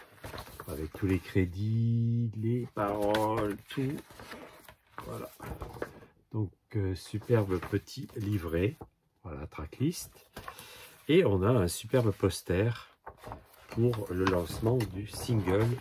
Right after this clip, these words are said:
tiré de l'album, The New Single from Daft Punk, donc, euh, qui était, euh, Lose Yourself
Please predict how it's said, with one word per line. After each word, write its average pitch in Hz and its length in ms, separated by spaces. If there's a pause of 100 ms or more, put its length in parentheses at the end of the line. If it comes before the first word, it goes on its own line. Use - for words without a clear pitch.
(100)
tiré 98 560
de 107 80
l'album, 95 640 (540)
The - 120
New 98 200
Single 101 440
from 95 440
Daft 85 320
Punk, 104 320 (440)
donc, 98 280 (220)
euh, 104 120 (680)
qui 98 100
était, 98 500 (160)
euh, 73 720
Lose 98 320
Yourself 104 580